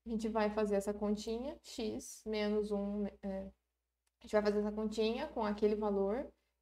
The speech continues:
e vai devolver zero se o X for par, zero se o X for ímpar, né, aliás, e um se o X for par.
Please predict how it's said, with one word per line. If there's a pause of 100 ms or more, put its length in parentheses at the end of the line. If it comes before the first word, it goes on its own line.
e
vai
devolver
zero
se
o
X
for
par, (840)
zero
se
o
X
for
ímpar,
né,
aliás,
e
um
se
o
X
for
par.